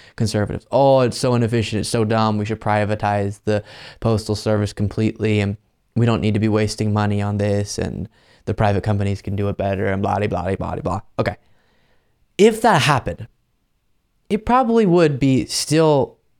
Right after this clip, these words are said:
not that much of an inconvenience for those who live in, uh, very high, highly populated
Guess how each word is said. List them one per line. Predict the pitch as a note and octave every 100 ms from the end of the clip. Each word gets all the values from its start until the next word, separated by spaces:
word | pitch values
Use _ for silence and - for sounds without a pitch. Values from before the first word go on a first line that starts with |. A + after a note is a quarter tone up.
| _ _ _ _ _ _ _ _
not | - B2+ D3+ -
that | G#2+ A2 A#2+ C#3
much | A#2 B2 A#2 -
of | A2
an |
inconvenience | G2 A2+ G#2+ A2 E3+ B2+ -
for | - A#2+
those | A2 G#2 G#2
who | A#2
live | G#2 G#2 G#2
in, | F#2+ G2+ - - - - _ _ _
uh, | G#2+ G2+ G2 - - - - -
very | A2+ C3 A#2
high, | - - A#2 A#2 G#2+ _ _ _ _ _ _ _ -
highly | - C3+ C3
populated | A#2+ A#2 A#2 A2+ A2 G#2 G#2